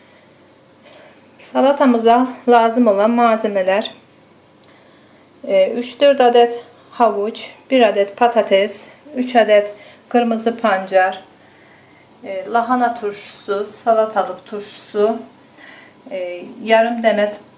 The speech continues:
maydanoz, bir su bardağı barbunya,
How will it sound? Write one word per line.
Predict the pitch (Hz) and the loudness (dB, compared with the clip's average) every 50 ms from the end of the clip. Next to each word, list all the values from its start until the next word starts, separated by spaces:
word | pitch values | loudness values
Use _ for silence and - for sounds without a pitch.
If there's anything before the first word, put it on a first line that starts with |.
| _ | _
maydanoz, | - 226 226 220 208 208 202 196 190 196 196 190 208 226 - - - - _ _ _ _ _ _ _ _ _ _ _ _ _ _ _ _ _ _ _ _ _ - | -2 0 0 0 0 0 0 -2 -2 -2 -6 -6 -8 -8 -10 -16 -20 -20 _ _ _ _ _ _ _ _ _ _ _ _ _ _ _ _ _ _ _ _ _ -6
bir | 269 262 | -4 -4
su | 254 - - 240 | -4 -6 -6 -2
bardağı | 226 226 220 214 214 208 208 202 202 202 196 196 196 - - _ _ _ _ _ | 0 2 2 2 0 0 -2 -2 -2 -2 -6 -10 -12 -16 -20 _ _ _ _ _
barbunya, | 240 226 226 226 220 220 240 240 226 220 202 185 180 185 190 | 2 2 2 2 0 -2 -4 -4 -2 -2 -4 -4 -6 -6 -10